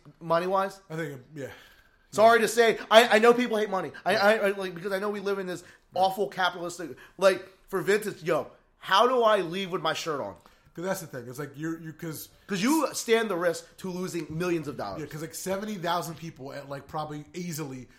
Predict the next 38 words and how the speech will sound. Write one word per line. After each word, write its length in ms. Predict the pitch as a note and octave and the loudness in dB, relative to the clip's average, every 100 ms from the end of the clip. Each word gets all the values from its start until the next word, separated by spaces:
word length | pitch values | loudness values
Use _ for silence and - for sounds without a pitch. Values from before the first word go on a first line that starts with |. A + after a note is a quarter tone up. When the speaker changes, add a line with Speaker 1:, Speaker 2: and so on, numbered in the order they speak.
| _ | _
Speaker 2:
a 60 | C3+ | -14
hundred 300 | C3+ D#3+ D3 | -10 -10 -6
dollars 320 | C#3 C#3+ B2 | -6 -4 -8
a 20 | |
head. 320 | A#2+ B2+ A2+ - _ | -10 -12 -12 -18 _
That's 160 | - E3 | -10 -8
a 40 | |
lot 340 | D3 A#3 F3+ E3+ | -6 -4 -4 -6
of 60 | |
money. 440 | G3 E3+ - F3 - | -6 -8 -8 -12 -12
<laughs> 80 | - | -2
Speaker 1:
Yeah, 140 | A3+ G#3+ | 4 6
and, 100 | A3+ G#3+ | 6 4
Speaker 2:
Easily. 100 | F3+ - | 0 -2
Speaker 1:
and, 180 | G#3+ A#3 | 0 2
and 140 | A3+ G#3+ | 2 0
it's 100 | G#3+ | 0
like, 240 | G3 - | -4 -2
sorry 320 | - B3 A#3 | 4 6 6
if 80 | A3 | 6
I 200 | G#3+ G#3 | 4 2
feel 500 | G#3 - - G#3 G3 | -2 -14 -4 -4 -2
a 40 | |
level 240 | F#3 G3+ F#3 | 2 2 0
of 60 | |
sympathy 320 | D#3 G3+ F3 F3 | -6 -8 -8 -10
with 160 | E3+ | -10
the 60 | D3 | -6
billionaire, 480 | G#3 F#3+ D3+ C#3 - - - | -4 -4 -4 -8 -10 -4 2
but 220 | F#3+ - - _ _ _ _ | 2 2 -14 _ _ _ _
Speaker 2:
Yeah. 80 | - | 2
Speaker 1:
I'm 180 | G3 A#3+ | 6 6
sure 440 | - C#4+ C4 B3 G3+ | 4 4 6 6 4
that 260 | G#3 G#3 - _ | 0 0 -4 _
Vince, 380 | G3 F3 A#3 G3+ G3 | -12 0 0 0 -4
I 120 | - A#3 | 0 2
don't, 200 | A#3+ - - - _ - | 0 -6 -18 -20 _ -6
Vin-, 340 | G3 B3+ - | -4 -4 -8